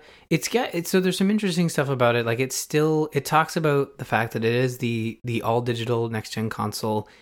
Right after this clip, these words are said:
It's gonna have the faster load times, the seamless switching between games, the higher frame rates, um, and sort of support the same technology that the Series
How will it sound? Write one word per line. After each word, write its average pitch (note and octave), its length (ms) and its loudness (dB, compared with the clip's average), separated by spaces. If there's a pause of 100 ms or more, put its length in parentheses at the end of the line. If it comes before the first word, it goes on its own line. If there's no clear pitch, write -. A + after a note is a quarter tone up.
(140)
It's - 140 -8
gonna B2+ 140 2
have B2+ 280 2
the D#3 80 0
faster C#3 380 0
load A#2+ 240 2
times, A#2 560 -2 (280)
the A#2 80 -4
seamless B2+ 420 0
switching A#2+ 340 -2
between A#2 380 -2
games, G#2+ 420 -2
the G#2+ 60 -4
higher G#2+ 300 0
frame G#2 340 -6
rates, G2+ 360 -8 (460)
um, G2+ 540 -2
and A2 260 -2
sort A#2+ 160 0
of A2 80 0
support C3 560 0
the A2+ 80 -4
same C#3 380 2
technology B2 580 0
that A2 200 -2
the - 60 -14
Series G#2+ 380 -2